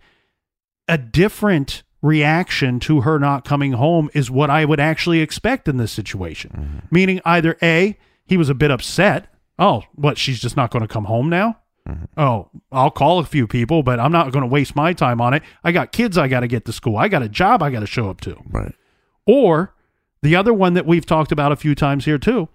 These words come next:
Speaker 1: did he just not care? Did he just go, "Well, whatever, this is over. I've, I've already emotionally walked away from this relationship
Speaker 2: Uh,
Speaker 1: a while ago."
Speaker 2: Right, but hold on. You're talking about just the fact that he didn't report her missing.
Speaker 1: Right.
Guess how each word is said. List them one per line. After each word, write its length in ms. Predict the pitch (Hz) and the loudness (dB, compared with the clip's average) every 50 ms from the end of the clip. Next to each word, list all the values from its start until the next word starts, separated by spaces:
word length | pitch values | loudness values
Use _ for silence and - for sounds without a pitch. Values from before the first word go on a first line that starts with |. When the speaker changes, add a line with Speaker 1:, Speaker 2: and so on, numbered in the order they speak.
| _ _ _ _ - | _ _ _ _ -2
Speaker 1:
did 100 | 170 160 | -2 0
he 80 | 156 151 | 0 0
just 220 | 127 156 - - | -2 -4 -4 -2
not 180 | 156 135 123 - | -4 -4 -4 -4
care? 380 | - 170 165 131 90 - - _ _ _ _ _ _ _ - | -6 -6 -4 -4 -6 -10 -16 _ _ _ _ _ _ _ 0
Did 100 | 175 156 | 0 0
he 80 | 151 | 2
just 180 | 143 160 - - | -2 -2 -2 0
go, 240 | 175 156 147 135 - _ _ _ _ - | 0 0 0 0 -4 _ _ _ _ -2
"Well, 100 | 160 151 | 0 2
whatever, 380 | 156 175 165 180 165 113 92 95 | 2 2 2 0 0 -2 -2 -2
this 220 | 110 139 143 - | -2 -2 -2 -2
is 100 | 143 117 - | -4 -6 -2
over. 540 | 127 139 147 170 147 104 82 80 90 110 _ _ _ _ _ _ _ _ _ _ _ - | 0 0 0 0 0 -4 -10 -12 -12 -14 _ _ _ _ _ _ _ _ _ _ _ -2
I've, 320 | 120 139 175 175 151 139 - | 0 2 2 0 -2 -4 -2
I've 240 | 135 147 190 165 165 | 0 0 2 2 2
already 440 | 151 151 143 139 143 143 135 120 - _ _ _ _ _ - | 2 2 2 2 2 2 0 -2 -4 _ _ _ _ _ -6
emotionally 720 | 147 135 135 127 143 175 165 - - 139 131 131 127 113 | -4 -2 0 2 2 2 2 0 -4 -4 -2 -2 0 -2
walked 380 | 107 117 127 123 123 - - | -2 0 -2 -2 -2 -2 -4
away 200 | 131 120 127 123 | -2 -2 -2 -4
from 200 | 117 - 127 123 | -2 -4 -4 -2
this 180 | 123 120 - - | -2 -4 -4 -2
relationship 580 | 131 120 117 117 113 - 113 - - 139 - 123 | -4 -2 -2 -2 0 0 -2 -2 -2 -4 -2 -2
Speaker 2:
Uh, 40 | |
Speaker 1:
a 20 | 117 | -2
while 320 | 117 131 135 147 175 185 | 0 2 2 2 2 0
ago." 400 | 143 104 98 87 82 80 92 123 _ - | -2 -2 -6 -8 -10 -10 -10 -12 _ -10
Speaker 2:
Right, 300 | 87 98 104 98 87 - | -2 0 2 2 2 0
but 160 | 82 98 95 | 2 0 2
hold 180 | 90 107 104 95 | 4 4 2 2
on. 160 | 90 87 85 | 2 -2 -2
You're 120 | 90 117 123 | -4 -6 -2
talking 240 | - 120 98 92 | 0 -2 0 0
about 320 | 95 92 87 80 65 - - | -2 -4 -4 -4 -6 -6 -10
just 360 | - - 101 104 92 - - | -4 0 0 0 0 -2 -8
the 100 | 82 78 - _ _ - | -8 -8 -8 _ _ -2
fact 260 | 95 90 87 80 - | -2 -2 -2 -2 -4
that 160 | - - - | -6 -8 -8
he 260 | _ - - 107 101 92 | _ -12 -6 -4 -2 -2
didn't 260 | 92 90 85 78 - | -2 -2 -4 -4 -6
report 520 | - 78 78 69 - - 87 85 67 - - | -8 -10 -10 -8 -6 -4 -4 -4 -4 -4 -8
her 140 | 82 73 69 | -10 -12 -10
missing. 400 | 71 73 69 - - - - - - | -10 -12 -16 -16 -18 -20 -12 -2 0
Speaker 1:
Right. 240 | 139 135 101 - | 0 0 0 -2